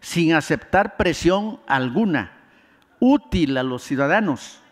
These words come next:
proactivo y con determinación para exigir la reparación del daño y el castigo a los culpables.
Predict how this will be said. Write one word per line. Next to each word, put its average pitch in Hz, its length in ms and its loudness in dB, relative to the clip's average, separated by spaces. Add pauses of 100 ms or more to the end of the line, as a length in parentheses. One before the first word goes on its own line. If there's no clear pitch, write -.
(640)
proactivo 151 960 0 (360)
y 170 140 -2
con 160 300 0
determinación 202 960 0
para 165 200 0
exigir 185 640 -6 (400)
la 131 140 0
reparación 135 580 -2
del 165 180 -2
daño 190 380 0 (500)
y 156 160 0
el 143 160 -4
castigo 208 800 0
a 135 80 0
los 131 180 -8
culpables. 113 840 -4